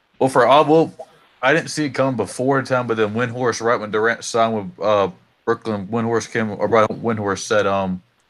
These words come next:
that this could be a potential scenario where it's a sign trade involving D'Angelo Russell, Kevin Durant.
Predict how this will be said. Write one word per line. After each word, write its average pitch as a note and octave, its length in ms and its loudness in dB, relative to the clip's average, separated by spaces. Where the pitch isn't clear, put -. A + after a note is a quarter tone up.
that F2+ 140 2
this A2 180 2
could A#2 220 0
be A#2 160 0
a G#2 60 4
potential A2+ 420 -6
scenario G#2+ 420 0
where G2 220 -2
it's G2 180 -10
a G2 40 -12
sign G#2+ 320 0
trade G#2 220 0
involving G2+ 540 -2
D'Angelo G#2 280 -4
Russell, G#2 300 -4
Kevin G#2 260 -2
Durant. G#2 380 0